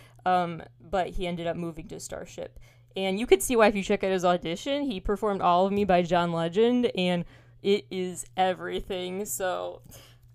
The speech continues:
um, it was also really, it's a really suspenseful show, especially towards the end, because spoiler alert, I M showed up later. So, like, they just, a lot of K-pop groups, as they're being formed,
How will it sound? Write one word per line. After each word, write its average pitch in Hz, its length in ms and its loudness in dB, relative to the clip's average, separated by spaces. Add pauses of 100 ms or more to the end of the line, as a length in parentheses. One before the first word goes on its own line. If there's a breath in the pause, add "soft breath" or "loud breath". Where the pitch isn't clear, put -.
(140)
um, 196 360 0 (280)
it 226 140 0
was 254 140 -2
also 233 240 8
really, 220 380 6
it's - 200 0
a 190 80 -6
really 233 240 4
suspenseful 185 680 -4
show, 185 220 -2
especially 180 400 -4
towards 185 300 -2
the 170 160 0
end, 202 360 0
because 190 280 -2
spoiler 196 460 6
alert, 170 340 4
I 175 220 2
M 180 140 2
showed 175 280 2
up 170 160 -2
later. 185 500 6 (280 loud breath)
So, 196 260 2
like, 185 260 4
they 185 180 4
just, 190 280 -4
a 208 60 2
lot 208 200 8
of 247 180 6
K-pop 202 380 6
groups, 190 300 -6
as 185 180 4
they're 196 140 4
being 185 180 0
formed, 196 580 -2